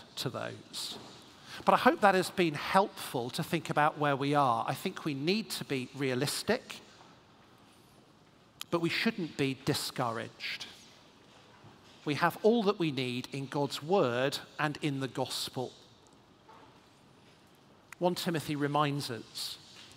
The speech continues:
we're living in the last days, this is the way it is. Uh, One Timothy, uh, kind of reminds us the church needs to be the pillar and foundation of the truth.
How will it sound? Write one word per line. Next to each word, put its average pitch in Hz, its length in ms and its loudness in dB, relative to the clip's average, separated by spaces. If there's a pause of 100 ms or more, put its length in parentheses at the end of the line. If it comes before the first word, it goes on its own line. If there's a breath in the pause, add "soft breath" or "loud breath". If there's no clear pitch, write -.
(100)
we're 143 80 4
living 190 280 4
in 170 100 2
the 151 100 6
last 175 400 6
days, 127 320 0
this 165 180 -4
is 147 60 -8
the 151 100 -2
way 139 280 2
it 123 80 -2
is. - 520 -8 (480 loud breath)
Uh, - 140 6
One 196 280 2
Timothy, 175 560 0
uh, 151 120 4
kind 151 200 0
of 143 60 -2
reminds 156 460 2
us 127 100 -8
the 147 80 -10
church - 640 -2
needs 151 280 -2
to 143 100 -4
be 143 100 0
the 139 80 -2
pillar 202 380 2
and 175 100 0
foundation 143 640 -2
of - 120 -12
the 117 60 -14
truth. - 800 -12